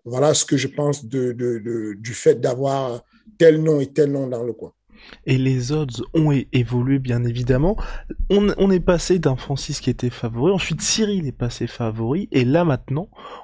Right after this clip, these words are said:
Speaker 2: on a une égalité quasi parfaite. Est-ce que toi, tu ressens ça aussi ? Enfin, même si,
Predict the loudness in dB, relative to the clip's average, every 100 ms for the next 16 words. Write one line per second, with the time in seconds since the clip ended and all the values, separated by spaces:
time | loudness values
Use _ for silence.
0 | -2 0 2 4 2 2 2 2 2 2
1 | 0 -4 -2 -2 0 0 0 0 -2 -2
2 | -2 -2 0 -2 0 0 0 0 0 2
3 | 2 2 2 0 2 2 2 0 -2 0
4 | 0 0 -2 -2